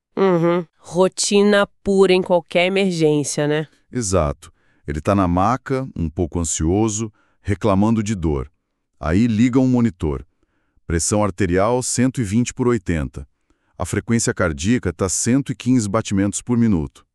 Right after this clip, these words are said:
Speaker 1: E aí a equipe respira aliviada, né?
Speaker 2: Pois é. Alguém até comenta, tipo, "A pressão tá ótima, ele não tá em choque.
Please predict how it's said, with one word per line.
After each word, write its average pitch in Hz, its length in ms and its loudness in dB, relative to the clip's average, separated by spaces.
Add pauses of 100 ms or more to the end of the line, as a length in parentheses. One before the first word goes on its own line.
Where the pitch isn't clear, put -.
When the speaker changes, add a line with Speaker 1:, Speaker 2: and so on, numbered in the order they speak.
Speaker 1:
E 214 140 2
aí 214 260 2
a 262 100 4
equipe 262 440 -2
respira 247 480 2
aliviada, 233 760 2
né? 160 300 0
Speaker 2:
Pois 82 280 -2
é. 71 200 -2 (420)
Alguém 90 320 0
até 113 220 0
comenta, 104 580 2
tipo, 71 420 -8 (300)
"A 127 80 -2
pressão 147 340 -2
tá 190 160 -2
ótima, 104 440 2
ele 82 100 0
não 92 140 2
tá 117 160 -2
em 135 60 2
choque. - 480 -2